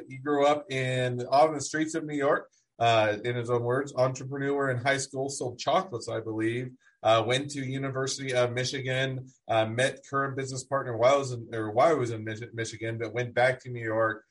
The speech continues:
got a private equity job for a period of time, um, didn't like the main boss of the private equity firm and decided to leave, moved down to Argentina, wanted to change of pace, initially planned to be there for a couple months, um, but, uh, then, uh, came back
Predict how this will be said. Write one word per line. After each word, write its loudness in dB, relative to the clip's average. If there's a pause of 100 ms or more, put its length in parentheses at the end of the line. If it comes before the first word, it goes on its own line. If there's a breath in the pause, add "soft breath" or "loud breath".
(180)
got 2
a 0
private 2
equity -2
job 6
for -6
a -12
period -4
of -12
time, 0 (260)
um, -2
didn't -4
like 2
the -2
main -4
boss 4
of -12
the -10
private 2
equity -4
firm -4
and -10
decided -2
to -8
leave, -4 (280)
moved -2
down 2
to -4
Argentina, 0
wanted 0
to -4
change -4
of -8
pace, 0 (260)
initially -2
planned 0
to -4
be -6
there 0
for -6
a -12
couple -2
months, 0
um, 2
but, -6
uh, 0
then, -4
uh, -2
came -6
back 4